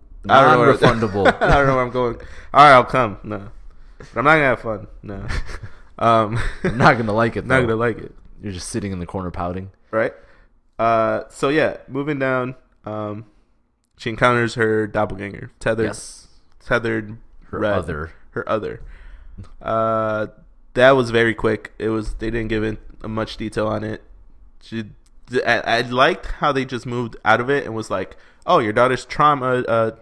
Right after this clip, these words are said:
Speaker 1: has
Speaker 2: Traumatized.
Speaker 1: traumatized."
Speaker 2: Yeah.
Speaker 1: Yeah. You know, like, it didn't re-, it, it made you forget about it in a sense.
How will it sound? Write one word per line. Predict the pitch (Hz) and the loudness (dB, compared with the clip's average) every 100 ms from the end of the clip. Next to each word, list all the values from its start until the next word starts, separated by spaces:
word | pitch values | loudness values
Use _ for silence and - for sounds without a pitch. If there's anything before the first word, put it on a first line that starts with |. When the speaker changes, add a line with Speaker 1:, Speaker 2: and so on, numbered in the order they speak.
| - | -8
Speaker 1:
has | 127 | -2
Speaker 2:
Traumatized. | 117 104 92 78 85 | -2 -2 -8 -8 -8
Speaker 1:
traumatized." | - 156 123 104 101 | 0 0 0 -4 -2
Speaker 2:
Yeah. | 123 | -4
Speaker 1:
Yeah. | 107 - _ _ _ | -4 -8 _ _ _
You | 104 | -6
know, | 110 123 | -2 0
like, | 135 110 - _ _ _ | 0 -2 -4 _ _ _
it | 120 | -8
didn't | 123 147 151 | -4 -2 -2
re-, | 117 - | -2 -4
it, | 123 - | -4 -2
it | 123 | -4
made | 120 117 127 165 | -6 -8 -4 -4
you | 165 165 | -4 -10
forget | - 127 107 117 | -8 -8 -4 -4
about | 110 104 | -2 -4
it | 98 | -4
in | - | -8
a | 98 | -12
sense. | - 87 90 - | -14 -16 -16 -20